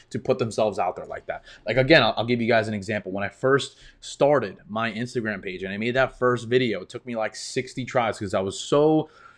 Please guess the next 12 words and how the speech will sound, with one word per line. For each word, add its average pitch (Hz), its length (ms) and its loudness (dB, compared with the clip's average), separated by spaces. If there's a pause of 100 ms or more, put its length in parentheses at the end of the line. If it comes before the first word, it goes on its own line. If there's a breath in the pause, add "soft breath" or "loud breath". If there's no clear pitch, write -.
scared 127 600 2
of 110 160 -4
what 113 140 -2
people 117 280 -4
were 113 100 -4
gonna 113 180 -4
think 107 200 -6
and 95 100 -10
say 107 160 2
about 95 260 -2
me. - 100 -20 (100)
Now, 135 400 4